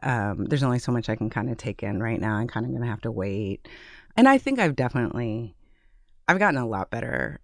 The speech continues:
about that now. At the time, that was a little hard because I, you know, at This American Life, when we would do stories, it's weird to do radio stories because you don't get immediate feedback, you know? And so you work really hard on this thing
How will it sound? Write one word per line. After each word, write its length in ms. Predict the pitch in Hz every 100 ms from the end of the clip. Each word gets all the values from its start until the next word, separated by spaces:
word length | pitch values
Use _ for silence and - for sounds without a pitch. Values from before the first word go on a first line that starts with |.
| -
about 320 | 139 127 113
that 200 | 135 -
now. 320 | 139 117 113 -
At 100 | -
the 100 | 208
time, 360 | - 262 269
that 160 | 170 147
was 120 | 143
a 40 | 147
little 160 | 139
hard 240 | 139 196 156
because 260 | 147 147 147
I, 140 | 160 156 139 - - - - - - - - - - -
you 80 | 294
know, 100 | 302
at 120 | 277
This 180 | - 311
American 460 | 311 262 226 196 170
Life, 540 | 175 190 160 156 -
when 240 | - 165 160
we 100 | 160
would 160 | 160
do 160 | 139 156
stories, 920 | - - 165 165 156 139 131 131 -
it's 160 | - 233
weird 240 | 285 359
to 80 | 226
do 160 | 151 123
radio 340 | 95 95 87
stories 500 | - - 127 - 139
because 300 | - 151 160
you 80 | 175
don't 220 | 190 180
get 240 | 208 214
immediate 520 | 180 139 127 - - -
feedback, 680 | - 120 - - - - -
you 160 | 139
know? 300 | 135 135 151
And 160 | - 143
so 300 | 156 139 135
you 180 | 104 143
work 380 | 139 160 156 -
really 500 | 151 170 208 175 143
hard 580 | 143 170 160 131 120 -
on 180 | 131 131
this 200 | 123 -
thing 400 | 127 120 117 117